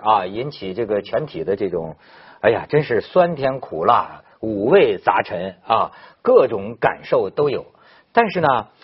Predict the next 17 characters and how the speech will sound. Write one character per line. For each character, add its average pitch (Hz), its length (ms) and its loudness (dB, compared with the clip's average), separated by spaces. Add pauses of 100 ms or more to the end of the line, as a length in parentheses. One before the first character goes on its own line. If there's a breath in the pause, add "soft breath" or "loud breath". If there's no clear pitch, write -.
(240 loud breath)
我 127 180 2
现 190 200 -2
在 170 100 0
觉 127 220 -2
得 127 320 0 (160)
这 139 140 2
个 110 420 2
昨 139 180 0
天 151 300 -2
咱 117 120 0
们 131 80 -10
这 123 140 -6
个 110 140 -2
雷 127 160 -2
怡 131 180 -4
老 95 180 0
师 87 280 -8